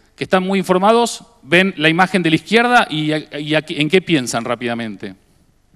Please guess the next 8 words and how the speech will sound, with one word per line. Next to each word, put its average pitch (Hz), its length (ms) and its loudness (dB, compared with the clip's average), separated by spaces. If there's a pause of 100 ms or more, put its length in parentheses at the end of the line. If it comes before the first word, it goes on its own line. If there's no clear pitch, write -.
(1300)
¿Los 135 160 -4
Juegos 180 240 0
de? 220 240 -2 (1200)
¿De 143 160 0
cuándo? 127 500 0 (800)
De 135 80 -6
invierno, 127 500 -2
de... 202 320 0